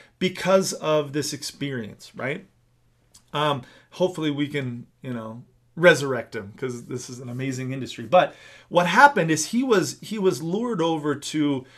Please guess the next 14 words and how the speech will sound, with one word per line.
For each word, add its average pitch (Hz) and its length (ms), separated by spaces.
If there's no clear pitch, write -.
um, 127 360
to, 147 160
to 135 440
move 165 560
businesses, 131 520
to 131 100
change, 165 640
uh, 131 180
the 131 80
company 143 400
that 131 160
he 123 140
was 117 160
in, 147 300